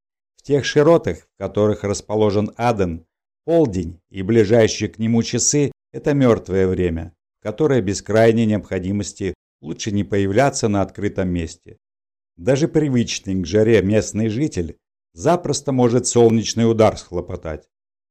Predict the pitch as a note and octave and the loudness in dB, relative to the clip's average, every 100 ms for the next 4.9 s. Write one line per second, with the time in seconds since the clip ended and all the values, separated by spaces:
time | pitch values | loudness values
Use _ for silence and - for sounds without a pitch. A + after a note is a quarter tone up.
0 | _ F2 F2 - G#2 B2 E3 C#3 A#2+ G2 | _ -8 -6 0 2 2 2 4 2 6
1 | G#2+ G#2 - F#2 F2+ - E2+ E2 - _ | 4 4 0 -2 -2 -4 -6 -8 -12 _
2 | _ _ _ - F#3 F3+ - G#2 A#2 B2+ | _ _ _ -6 -4 -2 0 2 4 4
3 | A2+ F#2+ F#2+ C3+ G#2+ A#2 A2 - F2+ - | 2 -2 2 2 2 -2 -4 -6 -8 -2
4 | G#2+ G2 F2+ - A2+ B2 - G#2+ | 0 0 -4 -4 -2 -2 -4 -10